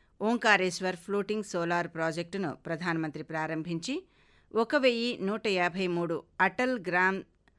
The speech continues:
సుశాసన్ భవన్ల భూమి పూజను నిర్వహించారు.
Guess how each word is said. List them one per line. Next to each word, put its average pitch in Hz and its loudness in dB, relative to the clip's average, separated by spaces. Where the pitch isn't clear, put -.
సుశాసన్ 208 0
భవన్ల 180 0
భూమి 214 0
పూజను 170 -2
నిర్వహించారు. 160 -4